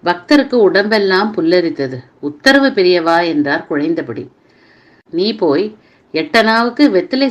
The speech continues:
சீவல் வாங்கிட்டு வந்து வாசற்படியிலே உட்கார்ந்திருக்கிற கிழவர்கிட்டே கொடு" என்றார் பெரியவா.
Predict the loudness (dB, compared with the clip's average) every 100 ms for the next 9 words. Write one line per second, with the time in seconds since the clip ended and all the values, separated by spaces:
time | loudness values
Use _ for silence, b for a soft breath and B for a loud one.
0 | -2 -2 0 -2 0 -2 -2 -4 -2 -2
1 | -4 B B B 0 0 2 -2 0 2
2 | 2 2 2 2 -2 0 0 0 -2 -2
3 | -2 -2 0 -2 -4 -4 -4 -2 0 2
4 | 0 -4 -4 -2 -2 -2 -2 -2 -6 -10